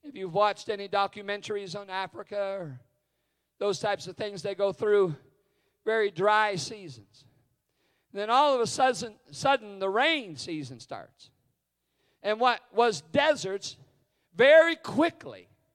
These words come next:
turns into flowing rivers. Very quickly. And you watch it, it's amazing.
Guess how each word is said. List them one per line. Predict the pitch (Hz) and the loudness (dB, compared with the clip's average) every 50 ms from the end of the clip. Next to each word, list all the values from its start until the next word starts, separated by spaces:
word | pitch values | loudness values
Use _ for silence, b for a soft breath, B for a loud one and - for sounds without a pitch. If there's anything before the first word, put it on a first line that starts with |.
| _ _ _ _ _ _ _ _ _ _ - | _ _ _ _ _ _ _ _ _ _ 0
turns | - 285 277 277 269 254 240 220 175 | 2 2 4 4 2 -2 -4 -4 -2
into | 262 254 254 226 214 196 | -2 -2 0 -2 -4 -6
flowing | - - 226 254 269 269 262 240 220 | -2 2 4 6 6 6 6 4 0
rivers. | 214 233 247 214 160 113 85 - _ - - _ _ _ _ _ _ _ _ _ _ _ _ _ _ _ _ _ _ _ _ _ _ _ _ _ _ _ _ _ _ _ _ _ _ _ _ | 0 0 0 0 -2 -8 -14 -18 _ -20 -20 _ _ _ _ _ _ _ _ _ _ _ _ _ _ _ _ _ _ _ _ _ _ _ _ _ _ _ _ _ _ _ _ _ _ _ _
Very | 156 220 262 302 311 320 302 | -2 0 2 2 2 0 -2
quickly. | - - 302 320 - - - - - _ _ _ _ _ _ _ _ _ _ _ _ _ _ _ _ | -2 -2 -2 -2 -4 -8 -18 -20 -20 _ _ _ _ _ _ _ _ _ _ _ _ _ _ _ _
And | - 208 226 | -8 -8 -8
you | 220 214 | -6 -4
watch | 208 220 254 285 311 302 - - - | 0 2 4 4 4 2 0 -6 -12
it, | - 143 | -12 -12
it's | 165 165 - 226 | -12 -12 -10 -10
amazing. | 190 196 226 262 285 269 214 139 135 - - | -10 -8 -8 -8 -8 -10 -12 -14 -16 -18 -20